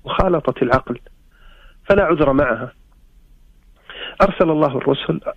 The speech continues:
أنزل الكتب، صرف الآيات، ضرب الأمثال، قامت الحجة على العباد، وبانت المحجة وانقطع العذر، رسلا مبشرين ومنذرين،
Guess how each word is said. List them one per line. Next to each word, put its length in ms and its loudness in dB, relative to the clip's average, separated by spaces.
أنزل 240 2
الكتب، 460 -2
صرف 280 2
الآيات، 500 0
ضرب 200 2
الأمثال، 540 0
قامت 300 2
الحجة 420 0
على 220 4
العباد، 420 2
وبانت 460 2
المحجة 540 2
وانقطع 500 2
العذر، 420 -2
رسلا 320 0
مبشرين 640 0
ومنذرين، 560 2